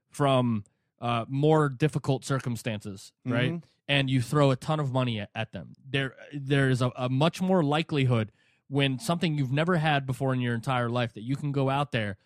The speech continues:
Speaker 1: and give about fifty percent of what historically the sport requires of you.
Speaker 2: Right.
Speaker 1: Right? And you will do pretty much anything to be able to support your family.
Speaker 2: Right.
Speaker 1: You know what I mean?
Speaker 2: Mm-hmm.
Speaker 1: Honestly and truthfully.
Speaker 2: Yeah.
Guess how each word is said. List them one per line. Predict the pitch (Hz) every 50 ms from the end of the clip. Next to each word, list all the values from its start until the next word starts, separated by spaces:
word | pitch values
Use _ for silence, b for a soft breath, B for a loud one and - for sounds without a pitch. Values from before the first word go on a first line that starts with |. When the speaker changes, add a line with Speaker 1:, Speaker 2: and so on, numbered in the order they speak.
| _ _ _ _ _
Speaker 1:
and | 139 139 139 131 123 - _ _ _ _ _ - 123
give | 120 156 165 185 170 151 -
about | - 139 131 143 135 131 117 -
fifty | - 170 165 - 185 165
percent | - 139 - - 151 147 131 -
of | 135 127 110 113
what | 123 135 139 135 127 - _ _ _ _ _ _ _ _ _ _ _ _ _
historically | 156 151 - - - - 170 180 202 185 147 - 143 131
the | 120 123
sport | - - - 160 143 117
requires | 117 113 - - 147 156 170 170 147 135 120
of | 110 95
you. | 98 95 95 98 -
Speaker 2:
Right. | 92 98 98 90 82 - _
Speaker 1:
Right? | 135 135 143 156 - - _ _ _ _ _
And | 151 151 151 151 143 135 123 - _ _ _ _ -
you | 135 139 185 220
will | 220 185 156
do | 135 135 180 220 226
pretty | - - 180 156 143
much | 143 143 135 - - -
anything | 160 202 240 247 - - 127 107 104 101 101 - - _ _ _ _ _
to | - 156
be | 143 165
able | 170 156 160 156
to | 143
support | - 170 - - 151 143 - -
your | 170
family. | - 214 226 262 269 196 123 - - -
Speaker 2:
Right. | - 82 85 78 73 - _ _ _ _ _ _ _ -
Speaker 1:
You | 147 160
know | 175 185
what | 190 190
I | 190
mean? | 190 202 214 240 175
Speaker 2:
Mm-hmm. | 180 202 226 240 220 - 180
Speaker 1:
Honestly | 233 269 285 269 - - 175 175 196
and | 202
truthfully. | - 247 277 285 - - 151 120 170 208
Speaker 2:
Yeah. | 320 370 -